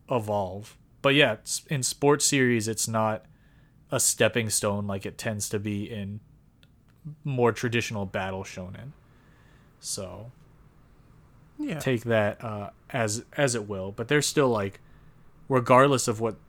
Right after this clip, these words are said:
Speaker 1: what type of tournament arc you're watching, it can provide some of the most hype moments you'll see in a series.
Speaker 2: Oh, yeah.
Speaker 1: And some of the most iconic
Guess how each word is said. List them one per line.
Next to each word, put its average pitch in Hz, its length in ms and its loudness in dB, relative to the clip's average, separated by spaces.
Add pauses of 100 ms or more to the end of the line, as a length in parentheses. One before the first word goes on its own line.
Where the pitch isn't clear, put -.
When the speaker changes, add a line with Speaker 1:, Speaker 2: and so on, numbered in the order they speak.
(180)
Speaker 1:
what 120 260 -2
type 127 380 2
of 104 200 -4 (120)
tournament 107 460 -2
arc 101 220 -8
you're 104 120 -4
watching, 92 560 -8 (920)
it 131 140 -2
can 117 220 -2
provide 113 540 4
some 110 200 -2
of 104 160 -4
the 123 200 4
most 120 320 4
hype 117 300 2
moments 110 500 0
you'll 98 120 -4
see 107 460 0
in 101 120 -6
a 95 80 -6
series. 101 640 -8 (560)
Speaker 2:
Oh, 143 160 0
yeah. 82 260 -4
Speaker 1:
And 107 140 -8
some 123 180 0
of 107 140 -2
the 117 160 0
most 110 280 0
iconic 104 520 -2